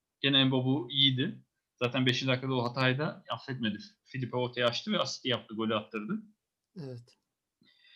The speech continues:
Speaker 1: E, ilginç olan, evet, Weghorst bu maç sessizdi. Yani on beşinci dakikada bir gol attı. Offside gerekçesiyle sayılmadı.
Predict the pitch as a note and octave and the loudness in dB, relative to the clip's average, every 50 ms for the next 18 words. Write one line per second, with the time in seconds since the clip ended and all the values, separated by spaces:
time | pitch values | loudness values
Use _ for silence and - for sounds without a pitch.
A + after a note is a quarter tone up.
0 | - _ _ _ _ C3+ C3 C3+ D3 D3+ F#3+ G#3 G3+ A3+ A3 A3+ B3 A#3 A3 G3+ | -20 _ _ _ _ 2 2 4 6 4 4 4 4 4 4 4 4 6 4 4
1 | D#3 D3 D3+ E3 D#3+ F3 F#3+ F#3 F#3 - - E3+ D#3+ D#3 D3 D3 - - D3 C3+ | 4 6 4 4 6 6 4 4 2 0 0 2 2 2 2 2 -2 -2 -2 -2
2 | - - E3+ D#3 C#3+ C3 C3+ D#3+ - - B2+ A#2+ B2+ C3 C3 C#3 C#3+ C3+ - C3+ | -4 -8 -8 -8 -6 -4 -4 -4 -4 -4 -4 -4 -2 -2 0 0 0 -2 -2 -4
3 | C3+ C#3+ C#3 - - D3+ C3+ C3+ B2+ C3+ D3 C#3+ C#3 B2+ - - - F3 F#3+ F#3+ | -6 -6 -6 -4 -6 -6 -4 -4 -2 0 2 4 2 2 0 -4 -8 -10 -10 -10
4 | - D3 C3+ C3 - - B2 B2+ - C3 B2 A#2+ A#2+ - B2+ A#2+ - B2+ B2 A#2+ | -10 -10 -8 -6 -6 -6 -6 -6 -4 -4 -4 -2 -4 -6 -8 -6 -4 -4 -4 -4
5 | - B2+ B2+ C3+ B2 A2+ G#2+ G#2 G#2+ E3 G3 G#3 - | -2 -2 0 0 2 2 2 0 0 -2 -4 -4 -6